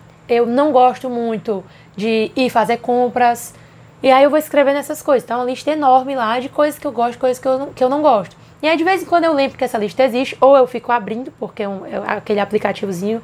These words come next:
o Keep, que tem várias listas lá importantes, então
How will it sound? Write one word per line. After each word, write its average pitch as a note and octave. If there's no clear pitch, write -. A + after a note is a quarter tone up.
o G3+
Keep, B3
que C4+
tem B3
várias A3+
listas B3
lá A3
importantes, A#3+
então A#3+